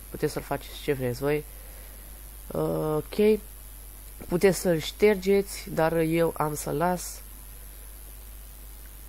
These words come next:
Ok. Cum îl mutați, e foarte simplu.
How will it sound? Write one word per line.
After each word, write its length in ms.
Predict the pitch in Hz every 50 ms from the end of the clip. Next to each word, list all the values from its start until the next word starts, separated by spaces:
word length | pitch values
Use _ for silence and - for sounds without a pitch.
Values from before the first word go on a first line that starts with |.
| -
Ok. 580 | - 147 135 127 - - - 185 190 196 196 190 - - - - - - - - - - - - - - - - - - -
Cum 180 | - - 214 214
îl 100 | 214 208
mutați, 640 | 208 202 190 - - 226 233 233 - - - 185 185
e 40 | 196
foarte 320 | - - 208 202 - 180
simplu. 600 | - - - 208 214 196 - 202 208 208 196 -